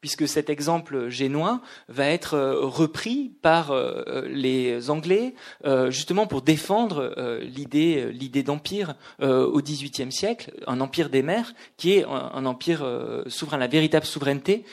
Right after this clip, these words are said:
vient de la possibilité de dire le droit sur les mers. De manière intéressante, un, un célèbre, euh, amiral, euh, états-unien, euh, l'abri-, l'amiral Alfred Mahan, à la, à la fin du dix-neuvième siècle, va utiliser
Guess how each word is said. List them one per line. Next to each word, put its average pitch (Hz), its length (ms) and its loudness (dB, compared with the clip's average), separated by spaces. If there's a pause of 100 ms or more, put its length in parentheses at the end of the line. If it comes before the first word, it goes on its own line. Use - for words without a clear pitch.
(140)
vient 170 140 0
de 165 100 2
la 139 120 2
possibilité 147 560 -4
de 156 100 -2
dire 147 220 -2
le 147 100 -2
droit 139 220 -4
sur 139 160 -10
les 131 120 -10
mers. 120 280 -14 (360)
De 131 100 -8
manière 139 240 2
intéressante, 143 480 2
un, 135 200 0
un 131 60 -8
célèbre, 160 640 2
euh, 120 280 -4
amiral, 139 580 -2 (320)
euh, 120 340 -4
états-unien, 151 640 0 (360)
euh, 123 280 -4
l'abri-, 127 500 -6
l'amiral 131 420 -4
Alfred 127 360 -4
Mahan, 143 440 -2
à 135 140 -2
la, 123 100 -6
à 120 60 -8
la 120 100 -8
fin 151 140 -8
du 135 100 -12
dix-neuvième 131 480 -8
siècle, 220 380 -2 (340)
va 147 200 0
utiliser 185 720 0